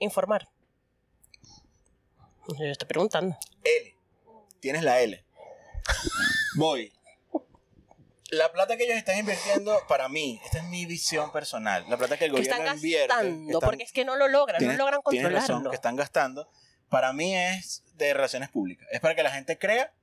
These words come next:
Speaker 2: que están peleando contra el flagelo de las drogas, cuando en verdad en varios países la gente llega al gobierno y lo que está es como que, "Bueno, yo estoy aquí,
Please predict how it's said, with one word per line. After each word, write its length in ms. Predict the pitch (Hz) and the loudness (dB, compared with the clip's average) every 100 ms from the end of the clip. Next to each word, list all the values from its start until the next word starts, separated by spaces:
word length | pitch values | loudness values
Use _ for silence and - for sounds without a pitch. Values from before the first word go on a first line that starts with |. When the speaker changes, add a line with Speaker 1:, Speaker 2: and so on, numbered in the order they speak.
| _ _ _ | _ _ _
Speaker 2:
que 80 | 156 | -4
están 400 | - 131 131 135 | 0 0 -2 -8
peleando 400 | 156 147 147 156 | -6 -4 -4 -4
contra 220 | 156 139 | -6 -6
el 60 | 127 | -4
flagelo 260 | 113 110 | -2 2
de 80 | 123 | 4
las 140 | 120 101 | 4 2
drogas, 280 | 92 71 - _ _ _ | -2 -4 -10 _ _ _
cuando 260 | - 139 139 | -2 0 0
en 100 | 139 | 2
verdad 340 | 139 135 160 220 226 - | 2 4 4 2 -2 -12
en 200 | 127 123 | -8 -2
varios 200 | 127 165 | 0 2
países 420 | 165 175 - 208 | 0 0 -2 -2
la 120 | 156 | -2
gente 280 | 135 131 160 | -2 -4 -6
llega 220 | 156 156 180 | -2 2 4
al 40 | |
gobierno 480 | 160 147 185 233 254 | 2 2 2 2 -2
y 140 | 160 | -2
lo 120 | 139 | 0
que 60 | 131 | -2
está 380 | 120 131 143 165 | 2 4 4 0
es 80 | 160 | -4
como 160 | 135 | -2
que, 100 | 143 | 0
"Bueno, 260 | 120 127 117 | 0 0 -4
yo 100 | 110 | -12
estoy 180 | - 151 | -4 -2
aquí, 320 | 180 147 | 0 -4